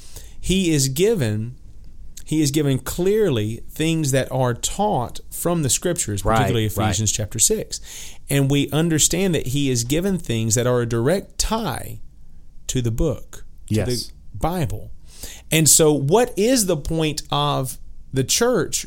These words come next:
Speaker 1: I think we can say it's not to, it's not to give righteousness, or it's not to give truth, but it's to open up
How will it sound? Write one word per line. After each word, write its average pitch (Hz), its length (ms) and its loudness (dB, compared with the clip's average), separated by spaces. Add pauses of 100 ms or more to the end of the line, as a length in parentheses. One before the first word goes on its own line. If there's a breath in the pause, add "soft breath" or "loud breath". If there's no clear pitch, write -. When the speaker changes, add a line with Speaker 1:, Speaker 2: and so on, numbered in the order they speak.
Speaker 1:
I 151 140 0
think 262 460 0
we 160 140 4
can 147 160 0
say 175 280 4
it's 135 200 2
not 214 260 2
to, 160 360 2 (420 loud breath)
it's 160 140 2
not 220 220 2
to 156 140 2
give 147 520 4
righteousness, 120 760 0
or 127 120 -2
it's 127 120 2
not 196 280 0
to 143 120 2
give 156 580 4 (380 loud breath)
truth, - 880 0
but 139 180 4
it's 151 240 4
to 160 520 4 (320)
open 160 520 2
up 165 440 -4